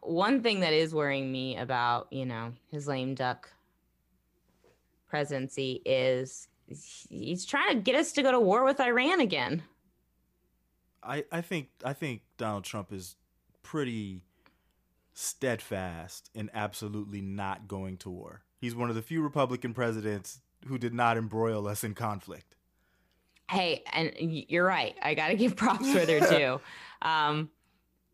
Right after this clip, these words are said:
Speaker 1: you're right. He said a lot of incendiary
Speaker 2: Yes.
Speaker 1: things. He made a lot of
Speaker 2: Yes.
Speaker 1: threats, but there were, there were very few actions to back it
Speaker 2: You
Speaker 1: up.
Speaker 2: know, I read a ton of books
Speaker 1: And
Speaker 2: on this administration. You know I have.
Speaker 1: <laughs>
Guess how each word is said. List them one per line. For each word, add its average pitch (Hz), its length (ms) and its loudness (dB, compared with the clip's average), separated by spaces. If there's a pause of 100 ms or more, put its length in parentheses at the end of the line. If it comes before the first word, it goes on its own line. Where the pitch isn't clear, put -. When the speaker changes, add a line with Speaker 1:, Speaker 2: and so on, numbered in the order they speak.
(340)
Speaker 1:
you're 165 180 4
right. 160 280 2
He 175 180 2
said 196 520 -2
a 196 60 4
lot 180 180 4
of 170 60 2
incendiary 165 580 4
Speaker 2:
Yes. 151 120 0
Speaker 1:
things. 151 380 -2
He 156 140 -4
made 151 220 0
a 165 60 4
lot 151 160 2
of 135 80 2
Speaker 2:
Yes. 95 120 -8
Speaker 1:
threats, 170 520 -2
but 160 160 -2
there 156 180 2
were, 147 200 2 (100)
there 156 180 2
were 165 260 2
very 147 380 2
few 139 320 -6
actions - 640 -6
to 135 120 -6
back 127 260 -4
it - 80 -8
Speaker 2:
You 151 80 0
Speaker 1:
up. 151 40 2
Speaker 2:
know, 165 140 8
I 180 100 10
read 165 200 8
a 147 80 4
ton 156 220 4
of 147 80 4
books 143 240 4
Speaker 1:
And 147 80 2
Speaker 2:
on 139 80 2
this 135 160 -2
administration. 123 640 -2
You 120 120 -2
know 135 200 6
I 120 100 6
have. 101 300 -4 (500)
Speaker 1:
<laughs> - 0 -